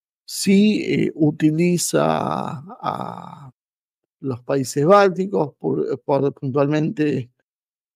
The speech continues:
a Estonia, como un ariete contra Rusia. Y,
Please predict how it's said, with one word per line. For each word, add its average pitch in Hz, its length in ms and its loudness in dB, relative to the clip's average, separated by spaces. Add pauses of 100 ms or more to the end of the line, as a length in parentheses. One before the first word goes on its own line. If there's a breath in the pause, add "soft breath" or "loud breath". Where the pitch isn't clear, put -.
(140)
a 160 120 -18
Estonia, 190 960 4
como 151 680 4
un 147 320 -2
ariete 175 840 2
contra 151 640 0
Rusia. 196 640 2 (2250)
Y, 151 600 2